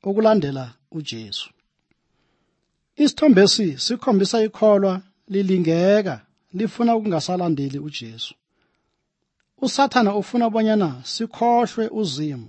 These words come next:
ukuze sicabange ngemali, izambatho, igwayi, utshwala, nazo zonke izinto ezimbi.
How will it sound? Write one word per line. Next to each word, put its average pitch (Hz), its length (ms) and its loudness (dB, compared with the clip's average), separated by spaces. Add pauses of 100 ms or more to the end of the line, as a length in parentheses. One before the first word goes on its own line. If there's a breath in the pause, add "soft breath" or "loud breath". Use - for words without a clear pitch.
ukuze 185 360 -2
sicabange 185 680 -2
ngemali, 190 600 -4 (680)
izambatho, 185 880 0 (600)
igwayi, 190 760 0 (460)
utshwala, 208 720 -2 (480)
nazo 165 300 -2
zonke 247 680 -2
izinto 147 280 -4
ezimbi. 120 460 -10